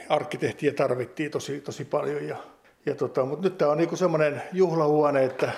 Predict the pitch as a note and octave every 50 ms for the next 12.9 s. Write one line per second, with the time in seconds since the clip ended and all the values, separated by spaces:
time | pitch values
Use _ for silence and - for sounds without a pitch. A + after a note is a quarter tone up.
0 | - - - D#3 - - D#3+ - - D3 D#3 D#3+ D3+ C#3+ C#3 C#3 C#3 C#3 - E3
1 | C#3+ D#3 E3+ E3+ E3 C3 - - D3+ C3+ B2+ B2+ - D3+ C#3+ C#3 C3 - - -
2 | D#3 D3 C3 B2+ - D3+ D3+ C#3 C3 B2+ B2 B2 - - - - - - - -
3 | - - _ _ - - D3+ C#3+ C#3+ D3 C#3+ - - D#3+ D3 C#3 C#3 C#3 C#3 D3
4 | D3 C#3 C#3 - D#3 B2 B2 C3 B2 C3+ C3 B2+ C#3+ C#3 C#3 C#3 B2 - C#3 C3+
5 | C3+ B2+ - C#3 C#3 B2+ B2 D3 C3+ B2 - C#3+ A#2+ B2 C3 C3+ - - - -
6 | - - - - - - C#3+ D3 D3+ D3 - - C#3 C#3 C3 - E3 C#3+ C3+ B2+
7 | C#3 C3+ C3+ C3 C3 C3+ C3+ - B2+ B2 C3+ D3 D#3 D3 C#3+ C3+ C3 B2+ B2+ C3
8 | B2+ A#2+ - - - - - - - - - - - - _ _ _ - - -
9 | D3+ C#3 C#3+ - D3 - D3 C#3 B2+ - - - - E3 D3 C3+ C3 C3 B2 -
10 | - C3+ B2 - - C#3 C3 B2+ - C3 B2+ - - D3+ C#3+ C3+ C3 B2+ C#3 C3
11 | C3 C3+ B2+ C#3+ C#3+ C#3 B2+ - D#3 C#3+ C3 B2 - - - C3+ C3 - - -
12 | - _ _ _ - C#3+ C3+ B2 - C#3 B2+ - - C3+ C3+ C3+ C3+